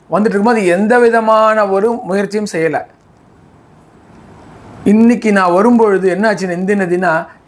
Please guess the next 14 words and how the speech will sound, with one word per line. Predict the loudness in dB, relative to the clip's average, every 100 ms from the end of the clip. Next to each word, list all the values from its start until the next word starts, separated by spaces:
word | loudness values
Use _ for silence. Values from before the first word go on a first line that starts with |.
| -2
யதன | 0 0 0 2 2
கையுதா | 0 0 0 -2 0 0
பருத்திரளு, | 0 -2 -2 0 0 0 -2 -6 -14
முயற்சி | -2 0 0 0
செஞ்சு | -2 -2
என்னமோ | 0 0 0
பண்ணணும் | 0 -2 -2 -2
பண்ணணும் | -2 -2
முயற்சி | -2 -2 -4
பண்ணிட்டே | -4 0 -2
வந்துட்டு | -2
இருக்கேன். | -6 -8 -10 -12 -12
அப்படி | -4 0
வரும்பொழுது | 2 2 2 2 2 2 2 -2 -4